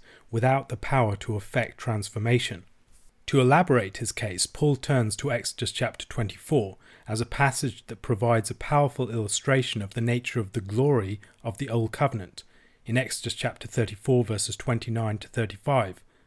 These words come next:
When Moses came down from Mount Sinai, with the two tablets of the testimony in his hand, as he came down from the mountain, Moses did not know that the skin of his face shone,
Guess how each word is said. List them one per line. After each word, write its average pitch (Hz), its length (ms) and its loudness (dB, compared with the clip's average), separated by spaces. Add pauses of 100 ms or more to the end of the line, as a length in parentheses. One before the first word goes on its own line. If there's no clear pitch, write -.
(300)
When 147 160 6
Moses 185 380 6
came 131 220 0
down 123 280 4
from 123 160 -4
Mount 113 240 0
Sinai, 104 520 -2 (360)
with 120 140 2
the 113 60 -2
two - 220 2
tablets - 500 0
of 117 60 -10
the 117 80 -2
testimony 120 560 2
in 113 100 0
his 113 180 -4
hand, 101 380 -6 (260)
as 113 140 -2
he 120 100 2
came 131 280 0
down 123 280 2
from 123 160 -2
the 113 80 0
mountain, 104 460 -4 (380)
Moses 139 380 4
did 156 160 -2
not 147 180 0
know 139 260 6
that - 180 -10
the 113 100 -8
skin - 340 0
of 143 140 0
his - 160 -4
face 120 240 0
shone, 101 480 -2